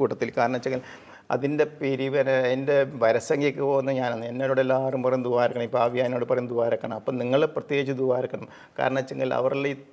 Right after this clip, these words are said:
ഈ നാണയം തുണ്ട് തന്നിട്ടാണ് ഞങ്ങൾ ഈ മദ്രസ നടത്തുന്നത്. അപ്പം എൻ്റെ ജീവിതത്തിൽ, എൻ്റെ ഹയാത്തിൽ ഞാൻ കണ്ണീർ മുമ്പൾക്ക് അതിനൊരു വരുമാനമാണെന്ന് വലിയ ആഗ്രഹിച്ച് ഇപ്പോൾ ഞാൻ നിൽക്കുന്നതാണ്. ഞാൻ സിമിലുള്ള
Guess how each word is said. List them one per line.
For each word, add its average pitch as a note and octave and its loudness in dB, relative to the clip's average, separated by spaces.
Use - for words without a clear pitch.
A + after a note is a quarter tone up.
ഈ - -4
നാണയം C3+ 2
തുണ്ട് C3 0
തന്നിട്ടാണ് B2+ 2
ഞങ്ങൾ A#2 -2
ഈ - -6
മദ്രസ A2 -6
നടത്തുന്നത്. G#2+ -6
അപ്പം - -6
എൻ്റെ C3+ 2
ജീവിതത്തിൽ, D3+ 4
എൻ്റെ C#3+ 4
ഹയാത്തിൽ C3+ 2
ഞാൻ B2+ 0
കണ്ണീർ C#3 2
മുമ്പൾക്ക് B2+ -2
അതിനൊരു B2+ 0
വരുമാനമാണെന്ന് B2 0
വലിയ A#2+ -4
ആഗ്രഹിച്ച് A#2 -2
ഇപ്പോൾ B2 -8
ഞാൻ A2+ -8
നിൽക്കുന്നതാണ്. A2 -8
ഞാൻ C3+ -6
സിമിലുള്ള C#3+ 2